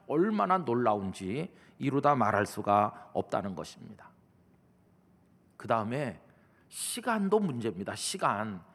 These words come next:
절묘하게 맞아떨어지게 하셨어요. 만약에 이 가이사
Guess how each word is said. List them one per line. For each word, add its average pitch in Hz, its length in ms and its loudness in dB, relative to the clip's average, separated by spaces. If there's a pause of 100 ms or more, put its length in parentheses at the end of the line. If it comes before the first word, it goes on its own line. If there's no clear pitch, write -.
(340)
절묘하게 196 840 2
맞아떨어지게 143 840 -2
하셨어요. - 480 -12 (1120)
만약에 156 380 0
이 180 100 -2
가이사 143 380 0